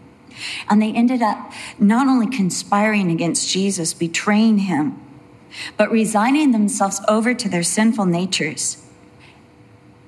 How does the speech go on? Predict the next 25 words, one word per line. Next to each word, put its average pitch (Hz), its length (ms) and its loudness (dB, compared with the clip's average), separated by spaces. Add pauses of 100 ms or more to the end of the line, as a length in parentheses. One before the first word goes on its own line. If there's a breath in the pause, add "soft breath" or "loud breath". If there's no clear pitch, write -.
(120)
and 214 160 2
going 208 420 0
lower 233 800 0
than 190 160 2
they 180 260 -4
ever 214 460 0
imagined 175 760 0 (220)
they 170 120 -2
could 165 200 -8
go, 165 360 -2 (680 loud breath)
and 190 140 2
gave 196 200 -2
in 202 180 -2
to 190 160 -6
the 175 140 -4
basest 185 920 -4
nature 165 420 -2
that 139 180 -6
they 147 140 -2
possessed. 143 800 -6 (540 loud breath)
I 196 100 0
think 226 180 2
about 208 300 -2
how 208 320 0
many 208 480 0